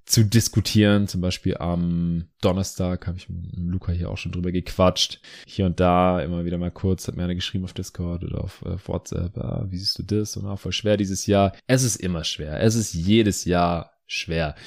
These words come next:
Ich war mir bei den Spielern, die in meine Top ten gehören, relativ schnell sicher und auch die, die ich in meiner Top zwanzig haben will, und auch die, die ich in meiner Top dreißig haben will, verhältnismäßig schnell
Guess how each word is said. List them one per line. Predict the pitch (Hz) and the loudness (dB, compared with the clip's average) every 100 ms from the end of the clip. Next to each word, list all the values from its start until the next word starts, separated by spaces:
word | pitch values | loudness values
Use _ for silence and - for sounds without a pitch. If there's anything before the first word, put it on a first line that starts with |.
| - | -10
Ich | - 85 | -6 4
war | 107 | 6
mir | 139 131 | 6 4
bei | 123 | 4
den | 127 | 4
Spielern, | 117 - 139 143 | 2 6 6 6
die | 123 98 | 2 0
in | 120 117 | -2 0
meine | 117 139 | 0 -2
Top | - - - | -4 -8 -2
ten | 131 160 | 0 2
gehören, | 151 131 143 | 4 4 2
relativ | 127 135 139 127 | 0 -2 -2 -4
schnell | - 113 127 139 - | -4 -6 -6 -6 -2
sicher | 110 - 151 80 - | -2 -2 -4 -6 -6
und | 110 - | -8 -4
auch | 107 - | -6 -8
die, | - 117 - | -6 -4 -4
die | - | -6
ich | 110 | -6
in | |
meiner | 101 98 | -8 -8
Top | - - | -12 -8
zwanzig | - 156 107 - | -4 -4 -4 -2
haben | 92 90 | -2 0
will, | 87 110 - - - _ _ | 2 0 -2 -16 -20 _ _
und | 123 | 0
auch | 123 | 0
die, | 123 135 | 2 0
die | 135 | 0
ich | 131 | -2
in | |
meiner | 127 | -6
Top | - 131 | -4 -4
dreißig | - 98 156 - - | 0 4 4 2 -2
haben | 80 76 71 | -4 -4 -6
will, | 71 - _ _ _ | -8 -12 _ _ _
verhältnismäßig | - 98 113 175 - 151 131 139 - 123 - | -6 0 2 2 0 -2 0 -2 -2 -6 -6
schnell | - 101 101 78 | -2 0 2 0